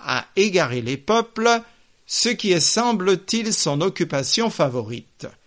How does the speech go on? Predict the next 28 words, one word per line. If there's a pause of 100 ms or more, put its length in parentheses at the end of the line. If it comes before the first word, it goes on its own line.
(360)
Mais
pendant
mille
ans, (380)
il
sera
totalement
mis (120)
hors
d'état
de
nuire, (360)
autant
lui
que
ses
hordes
démoniaques. (680)
Dieu
ne
l'autorisera
pas
à
influencer
quiconque
de
quelque
manière